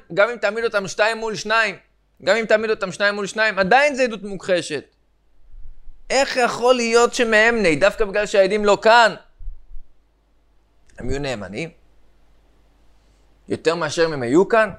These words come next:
הרי אם הם היו כאן, הם לא היו נאמנים, כי זה עדות מוכחשת. וגם יכול להיות שהם היו מסכימים עם אלה שאומרים שהם אנוסים. אז עכשיו כשהם לא כאן, אתה מאמין להם יותר?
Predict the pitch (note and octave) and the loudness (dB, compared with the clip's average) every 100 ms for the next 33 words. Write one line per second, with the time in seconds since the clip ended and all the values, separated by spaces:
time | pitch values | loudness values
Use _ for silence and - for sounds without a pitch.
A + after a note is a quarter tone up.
0 | - - C3+ G3+ A3 G#3+ G#3+ G#3+ A3 A3 | -10 -2 2 2 2 4 4 6 4 4
1 | A3+ - - - - - _ _ - - | -2 -14 -14 -14 -14 -20 _ _ -20 -20
2 | - - E3 G#3 G#3+ G#3+ G3+ F#3+ F#3+ G3 | -14 -6 2 4 4 2 2 2 2 -2
3 | G#3+ G#3+ - - - - - D3+ E3 F3 | -4 -6 -10 -12 -14 -8 -4 2 4 6
4 | E3+ - E3 G3+ F3+ E3 - D#3+ C3+ - | 6 2 2 0 0 -2 2 2 2 -8
5 | - - - - - - - - - - | -16 -20 -18 -8 -8 -6 -6 -6 -8 -12
6 | - - - - - - - - D#3 D#3+ | -10 -4 -2 -4 -6 -12 -12 -2 2 4
7 | G3 G#3+ G#3 D#3+ G3+ G3+ G3+ F#3+ F#3+ F#3+ | 4 2 0 -2 -2 -2 -4 -4 -4 -6
8 | F3+ F3 - G3+ G3+ G3 G3 G3 G3+ F3+ | -6 -4 -4 -4 -4 -4 -4 -2 -2 -4
9 | F#3+ F3+ F3+ E3+ E3 F3 E3 - - - | -4 -4 -4 -4 -6 -4 -6 -8 -20 -16
10 | - - - - _ _ _ _ - - | -16 -16 -20 -20 _ _ _ _ -18 -12
11 | F#2+ F#2 - F3+ G3 C3+ - D3 B2+ B2 | -10 -4 0 2 0 -4 -4 -4 -2 -2
12 | F3 G3 G3+ G#3 D3 G#2+ G2+ E3 E3+ A#2+ | -2 -2 -4 -2 -4 -4 -6 -4 -4 -4
13 | G2 - G3 | -6 0 2